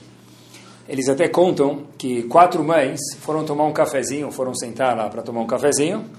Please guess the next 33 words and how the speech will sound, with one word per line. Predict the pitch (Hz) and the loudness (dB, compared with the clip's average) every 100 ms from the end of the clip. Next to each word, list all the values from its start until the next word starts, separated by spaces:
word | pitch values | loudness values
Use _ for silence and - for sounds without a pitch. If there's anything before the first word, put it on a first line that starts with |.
| - - - - - - - | -20 -20 -20 -20 -20 -18 -12
A | 127 | -4
primeira | 160 180 220 202 | 2 6 8 8
mãe | 202 202 | 6 4
senta, | 185 185 190 190 208 226 - - - - - - - - - - - | 4 4 2 2 2 0 -6 -18 -20 -20 -20 -20 -20 -20 -20 -20 -14
chegou | - 143 175 | -2 4 6
o | |
cafezinho, | 175 160 147 131 156 175 185 - - - - | 6 4 2 2 2 0 -2 -6 -20 -20 -6
a | |
mãe | 139 170 | 2 4
antes | 190 | 4
de | - | 2
tomar | 165 160 | 2 4
o | |
café | 160 143 151 | 4 2 0
fala, | 127 160 147 - - - - - - | -2 -2 -4 -8 -18 -20 -20 -20 -12
"Ai, | - 165 127 101 | -6 -4 -4 -8
ai, | 95 95 | -10 -12
ai." | - - - - - - - - | -14 -16 -20 -20 -20 -20 -20 -20
A | - | -10
segunda | - 135 151 185 165 | -6 -4 0 4 4
mãe | 151 139 - - - - - - - - - | 6 2 0 -6 -16 -20 -20 -20 -20 -20 -10
segura | - 143 175 | -6 4 4
a | |
xícara | - 175 160 147 | 4 0 0 2
na | 139 127 | 2 0
mão | 120 143 - - - - - - | 0 -2 -4 -16 -20 -20 -20 -20
e | |
fala, | 131 143 143 170 - - - | -4 2 4 4 -2 -14 -20
"Puxa | - - 107 | -20 -20 -20
vida, | 107 - - - - - - - | -20 -20 -20 -20 -20 -20 -20 -10
ai, | 175 175 135 | -6 -4 -4
ai, | 113 107 | -6 -8
ai." | 95 | -10